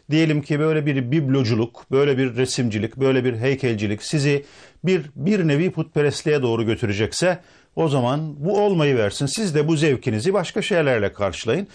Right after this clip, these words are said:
Kaldı ki izleyicimizin dediği gibi öyle efendim ağaç vesaire filan, çiçek vesaire resimleri vesaireler de yasak değil. Yani bunu sahabe-i kiram efendilerimizden bazıları bu konuda ısrar eden bazı arkadaşlarına karşılık "İlle de yapacaksanız o zaman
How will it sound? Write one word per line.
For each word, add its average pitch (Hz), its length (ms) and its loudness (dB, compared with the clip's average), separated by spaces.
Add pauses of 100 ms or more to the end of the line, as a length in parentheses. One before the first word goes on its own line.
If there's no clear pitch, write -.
(200)
Kaldı 165 320 0
ki 165 380 -4 (120)
izleyicimizin 143 640 0
dediği 139 280 0
gibi 135 160 0
öyle 135 400 2 (300)
efendim 139 400 0
ağaç 139 360 -2
vesaire 135 420 0
filan, 131 380 -2
çiçek 131 440 -4
vesaire 127 420 0
resimleri 127 500 0
vesaireler 135 520 0
de 160 60 0
yasak 139 420 -2
değil. 110 240 0
Yani 113 320 0
bunu 139 280 0 (200)
sahabe-i 131 400 0
kiram 131 280 0
efendilerimizden 123 760 0
bazıları 131 580 0 (220)
bu - 80 -2
konuda 135 260 2
ısrar 139 460 0
eden 123 300 0
bazı 135 280 2
arkadaşlarına 127 680 -2
karşılık 127 500 -2 (280)
"İlle 185 280 2
de 127 60 4
yapacaksanız 147 720 -2
o 175 100 0
zaman 127 380 -2